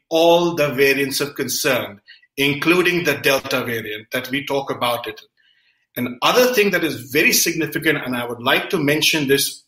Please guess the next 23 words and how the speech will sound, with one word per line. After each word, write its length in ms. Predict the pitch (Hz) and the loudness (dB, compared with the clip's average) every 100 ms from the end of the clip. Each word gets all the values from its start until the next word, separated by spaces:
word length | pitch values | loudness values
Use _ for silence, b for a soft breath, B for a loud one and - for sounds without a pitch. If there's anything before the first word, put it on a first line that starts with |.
| _ | _
now, 440 | 113 120 139 135 113 | -8 -2 0 2 0
is 380 | 120 123 127 B B B B | -4 -4 -6 B B B B
we 240 | 117 147 - | -2 2 4
have 220 | 226 233 | 2 2
actually 540 | 196 170 - 170 170 | -2 -2 -2 -2 0
also 560 | 151 165 170 - 180 180 | 4 4 4 2 0 -2
assessed 560 | - - - 180 190 - 139 | -4 -2 2 2 2 0 -2
and 200 | 139 - | -2 -2
analyzed 600 | 131 147 156 139 135 - B B _ | 0 2 4 4 2 0 B B _
the 240 | 135 147 | -4 -4
targets 580 | - - 160 170 214 220 - | -6 2 4 6 2 2 -4
for 180 | 165 143 | -2 0
these 220 | 151 160 - | 2 0 0
M 180 | 135 143 | 0 4
R 180 | 151 156 | 4 4
N 140 | 160 | 0
A 40 | 117 | 0
vaccines 580 | 135 135 - 160 160 131 | 0 0 0 2 2 0
that 100 | 131 | -2
are 180 | 127 117 | -2 -2
being 240 | 127 123 | -4 -4
used 400 | 113 131 127 - | -2 -4 -4 -8
today. 340 | 120 117 107 | -8 -6 -6